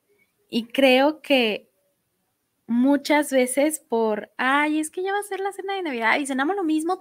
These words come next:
todos los años, no puede ser", te quita el disfrutar esa cena. ¿Sí me explico? O sea, ¿sí, sí, sí, sí, sí estamos entendiendo a dónde quiero llegar con este asunto de la belleza en la cotidianidad?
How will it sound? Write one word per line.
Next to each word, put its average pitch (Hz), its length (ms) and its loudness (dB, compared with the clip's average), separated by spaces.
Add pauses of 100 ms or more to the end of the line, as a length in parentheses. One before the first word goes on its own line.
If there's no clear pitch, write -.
todos 381 340 0
los 311 220 -4
años, 302 360 -4
no 311 180 -4
puede 349 220 -6
ser", 320 400 -4 (1080)
te 330 240 4
quita 370 460 6 (1700)
el 302 240 6
disfrutar 294 720 0 (140)
esa 440 180 -6
cena. 480 480 -10 (1800)
¿Sí 330 200 -6
me 359 160 -4
explico? 349 480 -12
O 311 80 -4
sea, 320 160 0
¿sí, 349 240 -2
sí, 339 240 -4
sí, 381 100 -8 (240)
sí, - 120 -12 (280)
sí - 140 -8
estamos 440 260 -6
entendiendo 349 460 -4
a 359 60 -4
dónde 370 240 -6
quiero 359 160 -4
llegar 294 340 -4
con 320 160 -10
este 311 200 -10
asunto 294 440 -8
de 240 180 -6
la 214 100 -6
belleza 220 300 -12
en 269 80 -12
la 254 80 -14
cotidianidad? 254 600 -12